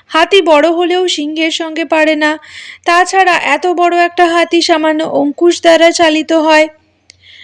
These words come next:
আমি চেষ্টা করলে ঠোঁট দিয়ে সমুদ্রের জল শোষণ করতেও পারি।" মেয়ে পাখি ঠাট্টা করে বলল, "বীরের মতো কথাই বলেছ বটে। জাহ্নবীর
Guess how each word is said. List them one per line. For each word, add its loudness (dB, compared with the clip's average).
আমি -2
চেষ্টা -4
করলে 2
ঠোঁট 0
দিয়ে 2
সমুদ্রের -4
জল 2
শোষণ -6
করতেও -6
পারি।" -4
মেয়ে 2
পাখি 0
ঠাট্টা 0
করে 0
বলল, 2
"বীরের 4
মতো -4
কথাই 2
বলেছ 0
বটে। -2
জাহ্নবীর 0